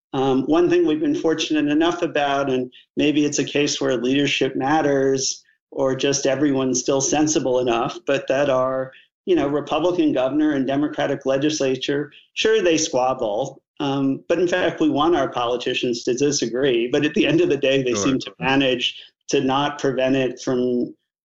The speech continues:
Speaker 1: getting the people's business done. Okay. And,
Speaker 2: Right.
Speaker 1: and
Speaker 2: That's a,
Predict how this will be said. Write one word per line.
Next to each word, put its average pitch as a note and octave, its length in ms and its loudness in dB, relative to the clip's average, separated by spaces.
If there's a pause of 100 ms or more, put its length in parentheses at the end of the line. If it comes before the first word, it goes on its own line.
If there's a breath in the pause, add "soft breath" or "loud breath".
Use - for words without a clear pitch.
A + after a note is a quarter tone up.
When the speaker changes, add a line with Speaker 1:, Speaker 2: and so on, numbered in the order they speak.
(280)
Speaker 1:
getting C3+ 300 2
the A#2 80 0
people's C3+ 460 0
business A#2+ 440 0
done. A2 420 -6 (540)
Okay. B2 400 0
And, B2+ 240 0
Speaker 2:
Right. B2 260 -2
Speaker 1:
and A#2+ 80 0
Speaker 2:
That's C#3+ 160 -2
a, D3 60 -2